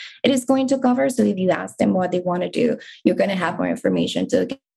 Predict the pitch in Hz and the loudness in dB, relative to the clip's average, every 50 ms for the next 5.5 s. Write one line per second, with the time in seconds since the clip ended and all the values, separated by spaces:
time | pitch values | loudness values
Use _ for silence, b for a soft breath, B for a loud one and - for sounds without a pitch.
0 | - 175 175 - - - 185 175 175 175 180 175 170 - 170 170 180 180 175 - | -6 -6 -6 -4 0 0 0 2 2 0 -2 -2 -2 0 2 2 2 2 0 0
1 | 247 - - - 180 - 180 185 175 175 175 - 175 170 170 - - 185 185 196 | 0 0 -2 -2 -2 -2 -2 -2 0 -2 -2 -2 -4 -4 -4 -2 -2 0 0 0
2 | 196 185 - - - 170 - 185 226 294 330 330 330 B B B B B - - | -2 -4 -4 -4 -2 0 2 2 2 2 2 0 -4 B B B B B 0 0
3 | 190 185 180 - 202 190 208 208 208 208 180 180 180 - 185 170 165 165 156 175 | 2 2 2 2 2 2 2 4 2 2 2 0 0 0 0 2 2 2 0 0
4 | 175 175 175 175 165 160 156 - - - b b b b b - - 196 214 175 | -2 -2 0 0 0 0 0 -4 -6 -10 b b b b b 0 2 4 4 4
5 | 160 160 - - - - - - - | 2 -2 -4 -2 0 0 0 -2 -4